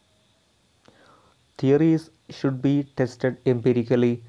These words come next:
to prove the validity of the theory. Although the theory is well established,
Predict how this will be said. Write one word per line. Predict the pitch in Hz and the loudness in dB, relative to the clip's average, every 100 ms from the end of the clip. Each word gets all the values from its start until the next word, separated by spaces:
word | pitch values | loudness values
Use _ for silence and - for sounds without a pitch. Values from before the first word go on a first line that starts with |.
| - _ | -20 _
to | 135 | -6
prove | 120 - 139 143 | -4 0 2 2
the | 135 | 0
validity | 123 123 123 120 117 123 123 - _ | 2 2 2 -2 -4 -6 -6 -10 _
of | 127 117 113 117 | -4 -2 -4 -4
the | 120 | -4
theory. | - 139 127 - - _ _ _ _ _ _ _ _ _ _ _ _ _ _ _ _ _ _ _ _ _ _ _ _ _ _ _ _ | 0 0 0 -4 -14 _ _ _ _ _ _ _ _ _ _ _ _ _ _ _ _ _ _ _ _ _ _ _ _ _ _ _ _
Although | 143 135 131 135 | -2 0 2 0
the | 127 | 0
theory | 123 131 139 147 147 | -2 0 2 4 2
is | 143 - | -2 0
well | 127 135 | 0 2
established, | 143 135 143 143 160 165 | 0 -2 -2 0 0 -2